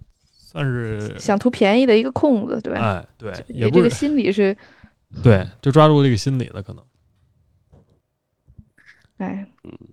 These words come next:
Speaker 1: 但他们这也不是在维护，
Speaker 2: 嗯。
Speaker 1: 这也不是在维护原创，原创性呀，这也就是想拿自己的这东西收钱呀。
Speaker 2: 是。
Speaker 1: 嗯。
Speaker 2: 这，对，确实不是维护原创性，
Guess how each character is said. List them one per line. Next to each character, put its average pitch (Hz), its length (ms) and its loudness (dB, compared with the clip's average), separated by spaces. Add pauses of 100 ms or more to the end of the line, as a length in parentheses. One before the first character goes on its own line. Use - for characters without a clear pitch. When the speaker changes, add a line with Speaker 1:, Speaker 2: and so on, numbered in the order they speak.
(240)
Speaker 1:
但 147 120 2
他 143 120 6
们 156 100 2
这 156 60 6
也 123 120 8
不 113 220 6
是 139 60 6
在 131 100 6
维 110 160 4
护， 117 360 2
Speaker 2:
嗯。 101 100 -8 (160)
Speaker 1:
这 147 100 0
也 113 80 4
不 104 140 4
是 131 40 6
在 131 120 6
维 110 120 6
护 117 200 4
原 107 120 4
创， 113 300 6
原 107 100 4
创 131 200 8
性 120 160 8
呀， 107 180 -10 (180)
这 143 120 2
也 104 180 2
就 131 100 4
是 120 80 6
想 90 380 -4
拿 110 220 -4
自 127 100 2
己 98 80 2
的 90 80 0
这 98 60 0
东 113 120 2
西 110 60 2
收 117 180 -2
钱 101 200 -2
呀。 98 120 -6 (1700)
Speaker 2:
是。 - 340 -2 (600)
Speaker 1:
嗯。 101 200 -20 (340)
Speaker 2:
这， 247 160 2
对， 220 180 2
确 240 180 -2
实 226 140 2
不 240 100 -6
是 208 80 0
维 202 140 2
护 202 100 -4
原 208 160 -4
创 208 160 -6
性， - 160 -14